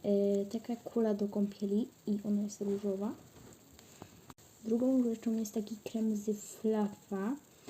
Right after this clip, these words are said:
E, jakbyście się pytali, jak, e, ten, jak on wygląda w środku,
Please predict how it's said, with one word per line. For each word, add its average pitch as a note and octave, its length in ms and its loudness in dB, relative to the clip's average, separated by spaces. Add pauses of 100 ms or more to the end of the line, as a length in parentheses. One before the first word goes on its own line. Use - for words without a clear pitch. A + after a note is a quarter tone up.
(500)
E, G#3+ 400 2
jakbyście A3 360 -4
się A#3 140 -4
pytali, A#3+ 760 0 (460)
jak, A#3 100 0 (340)
e, A3 100 2
ten, B3+ 420 2 (140)
jak A3 280 2 (280)
on A3+ 220 4
wygląda A#3 380 2
w G#3+ 60 -6
środku, B3 500 0